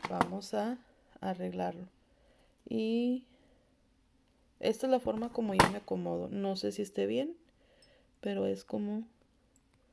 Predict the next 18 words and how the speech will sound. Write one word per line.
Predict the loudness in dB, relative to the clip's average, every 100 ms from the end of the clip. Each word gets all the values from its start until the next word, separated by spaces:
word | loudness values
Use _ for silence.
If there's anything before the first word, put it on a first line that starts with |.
| _ _ _ _ _ _ -8
yo | -4 -4
me | -4
acomodo. | -6 -4 -4 -6 2
Ahí | 4 4
ya |
le | 4 2
corté | -2 -2 2 4 4
el | 0
exceso. | 0 2 4 2 -2 -2 -6 -8 -8 -20 -18 -18 -14 -16 -6 0 0 0 -10 -10 -18 -20 _ -6
Y | -2 0
ahora | 0 2 2
lo | 0 0
que | 2
voy | 2 2
a |
hacer | 2 2 2 0 -10 -20 -20 -16 -6
es | -6 -4
acomodarlo. | -8 -6 -4 0 0 0 -4 -12